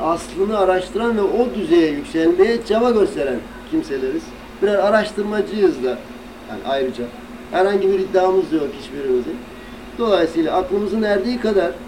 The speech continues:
en geniş şekilde bize verilen bu nimetlerden istifade etmek zaten bizim için lüzumlu olan bir şey. Eğer istifade edilmemiş olsaydı bunlar ortaya çıkmazdı.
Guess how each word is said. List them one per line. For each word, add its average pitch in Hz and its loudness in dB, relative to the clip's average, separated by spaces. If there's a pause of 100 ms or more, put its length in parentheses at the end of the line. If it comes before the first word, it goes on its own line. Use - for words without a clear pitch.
(360)
en 269 -2
geniş 214 0
şekilde 359 2 (240)
bize 185 2
verilen 165 2
bu 185 0
nimetlerden 175 0
istifade 165 -2
etmek 185 -2 (120)
zaten 165 -6 (320)
bizim 156 -4
için 127 -6 (400)
lüzumlu 180 4
olan 127 0
bir - -6
şey. - -6 (880)
Eğer 156 2
istifade 175 0 (340)
edilmemiş 165 0 (140)
olsaydı 170 2
bunlar 180 0
ortaya 160 0
çıkmazdı. 165 2